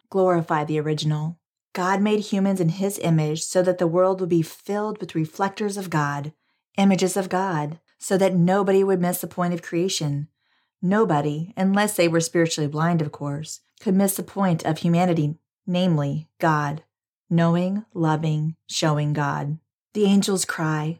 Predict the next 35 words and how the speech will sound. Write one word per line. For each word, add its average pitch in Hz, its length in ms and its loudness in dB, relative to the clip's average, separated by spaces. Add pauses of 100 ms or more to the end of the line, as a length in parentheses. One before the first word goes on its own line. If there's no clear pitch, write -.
"Holy, 208 520 -2
holy, 196 400 0
holy 190 440 2
is 170 120 2
the 180 60 2
Lord 175 320 2
Almighty. 170 540 2
The 160 180 0
whole 196 560 -2
earth 180 300 2
is 170 180 -4
full 180 220 0
of 170 80 -2
his 175 180 -2
glory," 165 540 -2 (320)
as 165 140 -4
found 165 240 2
in 160 80 4
Isaiah 160 420 2
chapter 151 340 -4
six, 160 300 -4
verse 160 240 -2
three. 160 460 -2 (580)
It's 202 220 -6
full 208 300 -4
of 175 100 -2
human 220 540 2 (100)
image 170 320 0
bearers, 151 640 -2
but 196 160 -2
not 208 220 4
only 196 180 0
humans, 160 720 -2 (160)
also 180 340 2
nature. 165 600 0